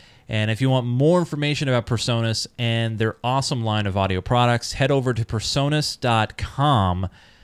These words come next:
for more information. Thank you, guys, uh, for being a part of what we're doing here. So this is a show. We haven't done one in a couple weeks,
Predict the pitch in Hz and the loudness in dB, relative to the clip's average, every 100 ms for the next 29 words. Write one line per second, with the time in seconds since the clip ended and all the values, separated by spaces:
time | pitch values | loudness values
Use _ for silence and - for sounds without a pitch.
0 | - _ _ - 92 92 107 113 120 - | -20 _ _ -6 -4 0 2 2 0 -2
1 | 107 101 - 104 101 - - - _ - | -6 -8 -10 -8 -8 -8 -16 -20 _ -8
2 | 110 101 104 95 87 - 98 92 98 104 | -8 -4 -4 -4 -6 -6 -4 -2 -4 -4
3 | 104 90 107 98 95 - _ 123 120 107 | -6 -6 -4 -4 -6 -12 _ 0 0 0
4 | 131 139 - 107 104 101 - _ _ 104 | 0 0 -2 -4 -4 -6 -12 _ _ -12
5 | 110 - - 104 123 90 69 - - - | -10 -10 -10 -8 -8 -8 -12 -16 -20 -20
6 | _ _ _ - 165 170 220 269 240 233 | _ _ _ -4 0 2 2 2 2 2
7 | - 196 175 196 180 175 160 151 143 127 | 2 2 4 2 0 -2 -2 -2 -2 -4
8 | - 135 117 101 95 113 - - | -4 -4 -2 -2 -2 -4 -8 -10